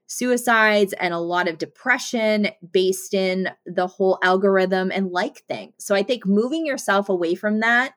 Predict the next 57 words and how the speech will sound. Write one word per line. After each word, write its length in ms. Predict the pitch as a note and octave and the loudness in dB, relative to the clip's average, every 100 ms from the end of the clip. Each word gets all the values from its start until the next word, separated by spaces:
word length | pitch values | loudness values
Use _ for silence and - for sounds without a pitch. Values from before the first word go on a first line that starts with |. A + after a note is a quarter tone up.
| _ _ | _ _
aligning 560 | G#3+ G3+ F#3+ G3 A#3 B3 | 2 4 4 2 0 0
yourself 600 | A3+ A3 F#3+ F#3 F#3 F#3+ | -2 -2 0 2 2 0
with 160 | F3 | -2
who 160 | - A3 | -4 -4
you 240 | G3 F#3 | 2 2
are 320 | E3+ E3+ F3+ F#3+ | 2 2 2 2
and 200 | F3 F3+ | 0 -2
what 200 | F3+ G3 | 0 0
you 100 | F3 | 0
wanna 280 | F3 E3+ | -2 -2
do. 480 | F3 E3 E3+ G3 C4+ _ _ _ - | -4 -2 0 0 -2 _ _ _ -4
Sure, 480 | G4 F#4 G#3 F3+ _ | 0 2 0 -6 _
be 140 | C4 | -2
on 140 | C4 C4 | 0 0
social 340 | B3+ B3+ A3+ | -2 -2 -2
media. 200 | G#3+ F#3+ | 2 2
There's 120 | F#3 | 2
nothing 280 | G#3 G#3 G#3 | 0 0 0
wrong 200 | F#3+ G3 | 2 0
with 160 | F#3+ G#3 | 0 -2
it. 180 | - - | -4 0
I'm 220 | G3 G#3+ | 0 2
on 180 | G#3 G3+ | 2 2
it. 220 | G3+ F#3+ _ _ | 2 0 _ _
I'm 200 | - F#3 | -4 -2
active 400 | F3 F#3+ - F#3+ | -2 -2 0 0
on 180 | G3+ F#3+ | 2 2
it. 240 | F#3+ F#3 - _ - | 2 0 -2 _ -6
I 80 | F3+ | 0
don't 180 | G3+ G#3 | 2 4
distance 400 | G3 G3+ F#3+ G3 | 2 0 -2 0
myself 520 | F#3+ F#3+ F#3 F#3 - | 0 2 0 0 0
from 180 | F#3+ F#3 | 0 0
it, 240 | F3+ - | -2 0
but 160 | G3 A3 | 0 0
you 80 | |
have 220 | G3 G3 F#3+ | -2 -2 -2
to 80 | |
have 160 | G#3+ F#3+ | -2 0
a 40 | |
healthy 520 | F#3 - A3 G#3+ B3 A3 | -2 -2 -2 0 -2 0
relationship 960 | G3 F3+ E3+ F#3+ G3 G#3 A#3 A#3 A#3 _ _ | 0 2 -2 0 -2 -2 2 2 0 _ _
with 260 | F#3+ G#3+ F#3+ | 4 4 2
where 320 | F3+ G#3 G#3+ | 2 4 4
you 160 | A3+ | 2
wanna 220 | A3 G#3+ G3 | 0 2 2
be 160 | G3 | 2
as 140 | F#3+ F#3+ | 2 2
an 80 | |
artist. 500 | E3+ F#3+ C4 E4 - | 0 2 2 0 -2
Do 60 | G3 | 0
you 20 | |
wanna 140 | F3+ F#3 | 0 2
be 100 | G#3 | 0
professional 640 | - F3+ F#3+ A#3 B3+ C#4+ | -2 -2 -2 -2 -2 0
or 100 | C4+ | 2
not? 380 | G3+ E3+ F3 | 2 2 0